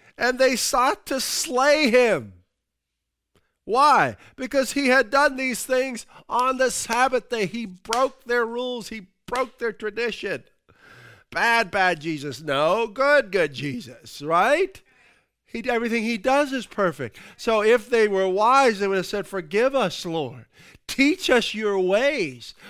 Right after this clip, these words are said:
We forsake this tradition and we embrace who you are. We want to follow you. Your ways make people whole. Our ways put people in bondage. Forgive us," right?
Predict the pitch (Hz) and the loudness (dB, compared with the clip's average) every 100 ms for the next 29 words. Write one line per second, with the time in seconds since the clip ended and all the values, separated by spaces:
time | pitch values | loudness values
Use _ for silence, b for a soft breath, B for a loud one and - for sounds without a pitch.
0 | B 170 262 277 226 196 - - 226 269 | B -6 -4 -4 -2 -2 -4 -8 0 0
1 | 302 196 180 - 170 160 170 208 208 B | 0 -6 -8 -8 -8 -6 -6 -6 -6 B
2 | B - 180 190 285 254 170 190 226 233 | B -4 -2 0 0 0 -2 -2 0 0
3 | - 247 226 202 233 320 302 180 117 139 | -6 -8 -8 -6 -6 -6 -2 -4 -4 -6
4 | 233 302 269 220 180 - 220 226 208 190 | -4 -4 -2 -2 -4 -4 -4 -2 -2 -4
5 | 185 220 285 262 170 B B B 160 226 | -6 -8 -8 -6 -6 B B B -8 -2
6 | 302 320 240 208 202 190 214 208 - 220 | 0 0 0 0 0 -2 -6 -6 -6 -12
7 | 202 202 185 - 254 269 180 127 B B | -8 -8 -8 -4 0 0 -2 -6 B B
8 | - 240 262 240 220 208 - 233 - 226 | 4 4 4 0 -2 -4 -6 -10 -8 -14
9 | 220 220 220 190 214 233 240 208 175 - | -12 -8 -8 -6 -2 -2 0 -2 -4 -6
10 | 220 196 240 247 240 139 95 - - _ | -8 -2 -2 0 0 -2 -6 -20 -20 _
11 | _ - 147 208 269 | _ -10 -6 -4 -4